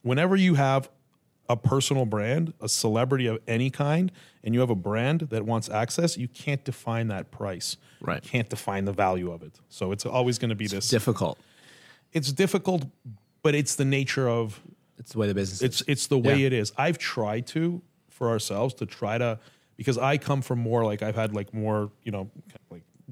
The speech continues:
Speaker 1: definable pricing and, and all that throughout my career and the
Speaker 2: Right.
Speaker 1: businesses that I've had. So I've tried to apply it here, but it's a challenge. You know, it's a challenge because
Speaker 2: Very
Speaker 1: nobody,
Speaker 2: difficult.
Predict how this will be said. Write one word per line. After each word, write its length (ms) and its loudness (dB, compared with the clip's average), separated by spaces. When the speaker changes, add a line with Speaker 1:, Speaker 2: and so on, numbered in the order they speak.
Speaker 1:
definable 680 2
pricing 840 -2
and, 280 -8
and 100 -4
all 140 0
that 180 -2
throughout 260 -4
my 180 -2
career 320 -4
and 120 -4
the 40 -2
Speaker 2:
Right. 100 0
Speaker 1:
businesses 320 -12
that 80 -4
I've 160 2
had. 160 -2
So 120 -4
I've 120 -2
tried 340 -2
to 100 2
apply 300 2
it 100 2
here, 300 2
but 100 0
it's 140 0
a 40 0
challenge. 600 -4
You 60 -2
know, 240 -2
it's 140 -2
a 40 -6
challenge 440 0
because 360 -2
Speaker 2:
Very 280 0
Speaker 1:
nobody, 320 2
Speaker 2:
difficult. 120 0